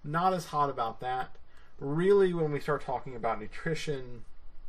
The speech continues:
a big benefit of animal proteins is they are complete proteins. Um,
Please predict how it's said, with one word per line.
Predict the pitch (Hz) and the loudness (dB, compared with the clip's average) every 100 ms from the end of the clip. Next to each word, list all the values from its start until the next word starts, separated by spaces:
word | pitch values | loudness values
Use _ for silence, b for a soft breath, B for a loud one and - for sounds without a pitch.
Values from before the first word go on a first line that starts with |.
| - - - - - - B B B B | -6 -8 -8 -8 -8 -8 B B B B
a | 143 | -6
big | 113 143 139 | 2 6 6
benefit | 131 123 113 123 | 4 0 0 0
of | 113 113 | 0 0
animal | 117 120 113 | -4 -4 -4
proteins | 113 107 107 101 92 | -4 -4 -4 -8 -8
is | 95 | -6
they | 104 98 | -4 -4
are | 95 | -6
complete | 95 101 90 | -8 -8 -8
proteins. | - - - - - - - b b b - | -10 -8 -8 -8 -8 -8 -8 b b b -8
Um, | - - 90 - | -6 -6 -6 -6